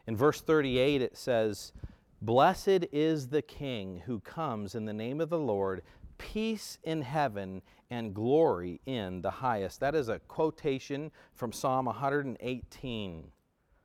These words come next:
And so you see Jesus coming in. He is rightly recognized as the Messiah. And as he rides into town, we see that there are religious leaders that absolutely hate him. As Jesus comes into his, into town, the disciples are excited, they're celebrating,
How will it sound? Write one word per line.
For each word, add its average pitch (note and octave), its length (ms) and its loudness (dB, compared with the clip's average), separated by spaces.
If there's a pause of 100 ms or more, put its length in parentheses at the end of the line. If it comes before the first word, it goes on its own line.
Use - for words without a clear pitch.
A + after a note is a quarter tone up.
(720)
And C3+ 100 -4
so - 80 0
you F3 140 2
see A#3+ 220 -4
Jesus F3 440 -2
coming D3 360 -4
in. C3 140 -4
He D3+ 120 -2
is A#2+ 100 0
rightly F3 560 0
recognized C#3+ 840 -2
as D3+ 340 -4
the C3+ 80 -4
Messiah. C3 720 -2 (640)
And C#3 120 -2
as D#3 120 -2
he E3+ 140 -2
rides F3+ 400 0
into F3 180 0
town, A2+ 440 -4
we A#2 100 -4
see C3 300 -8
that A2 180 -8
there A#2+ 140 0
are G#2+ 100 0
religious A#2+ 640 -6
leaders G#2+ 320 -8
that G#2 160 -10
absolutely D#3 800 -6
hate C#3 300 -8
him. A2 280 -10 (260)
As C3+ 160 0
Jesus G#3+ 320 -2
comes F3+ 300 -4
into D#3 180 0
his, B2 160 0 (160)
into C3+ 220 -4
town, G2 260 -10
the G2+ 80 -8
disciples C#3+ 560 -2
are G#2+ 80 -6
excited, F3+ 580 -4
they're A2+ 120 -6
celebrating, C#3+ 800 -2